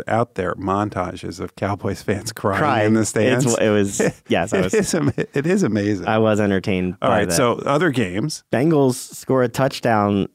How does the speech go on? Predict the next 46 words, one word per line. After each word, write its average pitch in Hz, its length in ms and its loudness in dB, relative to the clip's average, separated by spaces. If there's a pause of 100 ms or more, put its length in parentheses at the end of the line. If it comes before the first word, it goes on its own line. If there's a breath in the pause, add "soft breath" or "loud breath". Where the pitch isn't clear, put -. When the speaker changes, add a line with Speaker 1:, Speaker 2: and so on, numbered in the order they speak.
Speaker 2:
after 113 260 0
the 113 80 2
whistle 113 300 2
blows. 95 680 -4 (240)
You, 95 80 -6
you 117 760 0
interested 127 580 -2
in 127 140 2
the 120 80 0
controversy 123 680 0
over 117 160 2
the, 113 120 0
whether 117 320 2
the 110 80 2
Raiders 120 280 2
got 120 140 2
Speaker 1:
I, 196 220 2
Speaker 2:
screwed 139 200 2
Speaker 1:
I, 185 80 2
Speaker 2:
again? 165 160 2
Speaker 1:
I, 131 140 0 (100)
look, 135 360 -2 (100)
Speaker 2:
As 165 300 2
the 160 120 2
Speaker 1:
no, 160 140 2
Speaker 2:
Tuck 156 380 2
Speaker 1:
I 147 240 2
Speaker 2:
rule - 100 4
Speaker 1:
know. 120 400 4
Yeah. 123 160 4
Speaker 2:
thirty 175 260 2
for 185 160 0
thirty 175 440 2
starts 160 380 0
to 160 60 0
Speaker 1:
That's 151 200 2
Speaker 2:
come 165 140 2
Speaker 1:
why 156 100 2
Speaker 2:
out 165 240 2
Speaker 1:
you 107 60 2
kept 113 280 -2
talking 104 300 2
Speaker 2:
in 165 140 2
Speaker 1:
about 95 100 -2
it. - 20 -2
Speaker 2:
February, 180 920 4